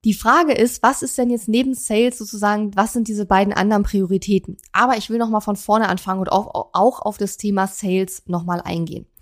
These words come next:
Also die erste Priorität in deinem Online-Business, egal in welchem Punkt du jetzt sozusagen bist, oder eine der drei Prioritäten, also ich meine, ich kann, würd jetzt nicht sagen, in der Reihenfolge ist es jetzt, aber das sind die drei Prioritäten und ich denke, die haben alle,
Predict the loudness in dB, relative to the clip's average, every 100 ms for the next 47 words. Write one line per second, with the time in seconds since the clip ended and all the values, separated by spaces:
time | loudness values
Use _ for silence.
0 | -20 -20 -10 2 2 2 0 0 0 0
1 | -4 -4 -2 -4 -2 0 2 2 2 2
2 | 2 2 2 2 0 0 -2 -4 -12 _
3 | _ -6 0 4 6 4 2 -4 _ -4
4 | 2 4 4 2 0 0 0 -2 -4 -4
5 | -8 -6 -4 -2 0 2 0 0 -12 -20
6 | _ _ 0 0 -2 _ _ _ 0 4
7 | 6 4 4 4 2 2 0 0 0 0
8 | 0 0 0 -4 -16 _ -12 0 0 2
9 | 0 0 2 2 2 -2 _ _ 0 2
10 | 4 4 2 0 0 0 0 -2 -4 -6
11 | -4 -4 -2 0 0 -2 -2 -4 -4 -4
12 | -4 -4 -8 -6 -4 -2 -2 -2 -2 -4
13 | -4 -6 -6 -4 0 0